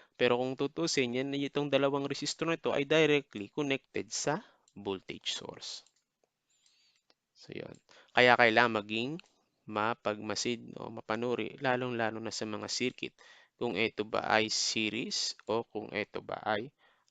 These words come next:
parallel. So, kanina, bigyan ko pa kayo ng isa pang example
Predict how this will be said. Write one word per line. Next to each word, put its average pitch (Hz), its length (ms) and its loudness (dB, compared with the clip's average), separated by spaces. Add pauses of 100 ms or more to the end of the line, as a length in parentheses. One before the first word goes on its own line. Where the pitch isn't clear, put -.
(180)
parallel. 87 440 -4 (1600)
So, 143 80 0
kanina, 254 320 0
bigyan 170 240 0
ko - 80 -10
pa - 160 4
kayo 147 160 2
ng 123 160 -2
isa 117 160 -2
pang 117 160 0
example - 560 -2